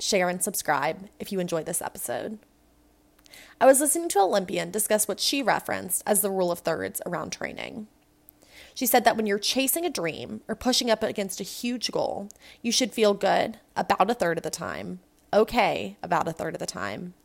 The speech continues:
and crappy about a third of the time. She said that if you're roughly in this ratio, you're good to go. If the balance is off, though, one of two things is occurring. You're either not trying hard enough or you're fatiguing too quickly.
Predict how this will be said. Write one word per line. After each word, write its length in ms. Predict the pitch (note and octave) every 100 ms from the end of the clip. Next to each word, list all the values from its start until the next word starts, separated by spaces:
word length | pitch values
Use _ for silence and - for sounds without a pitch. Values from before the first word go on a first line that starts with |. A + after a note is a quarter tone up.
| -
and 160 | F#3
crappy 580 | - F3 - - - G#3 -
about 260 | G3 D#3+
a 40 | E3
third 200 | E3+ D#3
of 60 |
the 60 | -
time. 420 | - - - G3 - _ - - -
She 140 | - A3+
said 220 | C4 B3+
that 100 | B3+
if 80 | A#3+
you're 140 | G#3+
roughly 420 | F#3+ A#3+ B3 D4
in 80 | D4
this 180 | C#4 -
ratio, 640 | F3 E3 F3+ D#3 D#3 F#3 -
you're 140 | F#3
good 180 | F3+ F3
to 60 | F#3
go. 400 | G3+ - - G#3 _ - _ - - -
If 160 | F3 -
the 80 |
balance 340 | G3+ G#3 A#3 B3+
is 140 | D4+
off, 240 | D4 C#4 -
though, 400 | A#2 E2+ F#3+ G3+
one 180 | G#3 G3+
of 80 |
two 220 | - - G#3
things 300 | F#3+ F#3 F3+
is 100 | F3+
occurring. 600 | F3 - - - G#3 G#3 _ _ - - - -
You're 140 | A3
either 200 | A3 G#3+
not 300 | F#3+ G3 A#3
trying 360 | - - A#3+ B3+
hard 300 | - F#3+ F#3
enough 440 | F3+ - - - - G3+
or 60 |
you're 180 | G3+ F#3
fatiguing 520 | F#3+ F#3 G3 F#3 E3+
too 160 | E3+ E3+
quickly. 600 | - - - - -